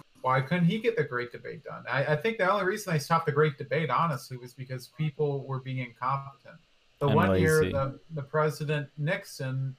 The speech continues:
Speaker 1: you know, she was roommates at some point with the one, uh, college Democrat president. I think they had some personal issues that got in the way.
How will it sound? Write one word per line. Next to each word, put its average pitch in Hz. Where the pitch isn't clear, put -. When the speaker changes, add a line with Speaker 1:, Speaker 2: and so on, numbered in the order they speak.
Speaker 1:
you 139
know, 131
she 147
was 131
roommates 170
at 120
some 123
point 127
with 98
the 123
one, 147
uh, 123
college 120
Democrat 117
president. 123
I 123
think 135
they 131
had 131
some -
personal 147
issues 123
that 117
got 117
in 120
the 120
way. 113